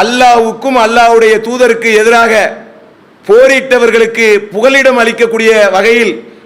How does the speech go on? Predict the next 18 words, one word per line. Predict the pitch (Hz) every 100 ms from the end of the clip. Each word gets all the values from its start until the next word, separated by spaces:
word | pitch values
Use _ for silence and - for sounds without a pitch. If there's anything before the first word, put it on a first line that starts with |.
| _
பள்ளிவாசலை | 175 240 262 240 226 226 208
யார் | 196 220
உருவாக்கி | 202 214 233 226 220
வைத்திருக்கிறார்களோ, | 196 202 185 185 175 185 262 196 - - - - - -
அத்தகைய | 185 - 240 226 220
பள்ளிவாசலில் | 208 185 214 233 208 190 185 190 262 254 - - - _ _
நீங்கள் | 147 214 220 208 240
ஒரு | 214 185 208 240
காலமும் | 240 240 247 254 226 - -
தொழக்கூடாது. | 185 202 190 175 165 147 147 151 135 95 - - _ _ _ _
இதுலயும் | 208 240 247 254
சொல்லும் | 226 226 226
போது | 220
அல்லாஹ் | 208
என்ன | 220 214
சொல்லி | 214 208 202
காட்டுறான்? | 202 208 214 233 240 - -
தீங்கிழைப்பதற்காக. | 240 262 247 226 214 196 185 185 165 151 165 156